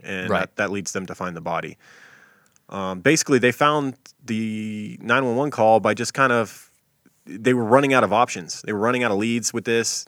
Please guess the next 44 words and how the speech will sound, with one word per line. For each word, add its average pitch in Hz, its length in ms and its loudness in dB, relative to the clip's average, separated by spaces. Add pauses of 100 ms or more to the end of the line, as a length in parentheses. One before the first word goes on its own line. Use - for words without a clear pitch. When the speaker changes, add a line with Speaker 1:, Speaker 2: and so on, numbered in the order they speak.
Speaker 1:
Time 117 240 2
was 110 100 -4
passing 110 400 -2
by, 101 320 2
and 92 180 -4
they 95 120 -6
just, 95 260 -10
you 101 120 -10
know, 92 180 -8 (580)
started 120 300 0
looking 113 260 -2
at 101 80 0
anything 107 300 -4
they 95 120 -4
could, 107 300 0
and 92 100 -8
they 92 80 -6
started, 101 300 -4
you 95 480 -12
know, 92 140 -8 (100)
was 92 240 -12
there 127 140 0
any 131 100 0
calls 131 380 2
made 127 340 0 (500)
around 107 280 2
the 117 60 -2
time 127 280 0
that 104 100 -4
he 120 100 -6
disappeared? 120 640 0
And 92 160 -4
then 92 80 -8
sure 104 240 -8
enough, 104 260 -6
they 92 140 -4
find 95 400 -6
this 92 340 -6 (540)
audio 107 280 2
call 95 280 0
that 92 120 -2
was 92 120 -8
never 98 260 -2
really 95 400 -4